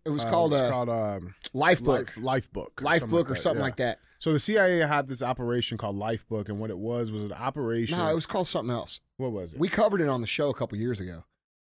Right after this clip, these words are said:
Speaker 1: So anyway, they had a social media network that the C I A made to spy on people and to get their information. And they closed the operation. And the very next day,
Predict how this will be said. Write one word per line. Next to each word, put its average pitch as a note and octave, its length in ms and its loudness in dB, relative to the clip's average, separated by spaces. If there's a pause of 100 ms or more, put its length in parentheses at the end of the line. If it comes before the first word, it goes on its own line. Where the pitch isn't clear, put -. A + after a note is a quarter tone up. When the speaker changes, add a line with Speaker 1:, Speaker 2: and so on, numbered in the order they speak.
(1000)
Speaker 1:
So - 160 0
anyway, E3+ 280 6
they G3+ 180 4
had B3 240 8
a F#3+ 60 4
social G#3 440 0
media F3+ 380 2
network C3 560 0 (380)
that D3 240 0
the C#3+ 80 -2
C G#3 260 2
I F3+ 140 6
A E3 200 6
made B2+ 500 2 (1080)
to - 140 -4
spy F#3+ 400 4
on D#3 180 6
people A#2 500 -4
and A2+ 120 -8
to C#3+ 80 -4
get D#3 160 2
their D3+ 160 4
information. C#3 580 0 (400)
And C3+ 100 0
they D3+ 80 2
closed G3+ 520 4
the D#3+ 80 4
operation. D3 720 0
And B2+ 120 0
the D3+ 60 2
very G#3 460 8
next G3+ 420 4
day, C#3 360 4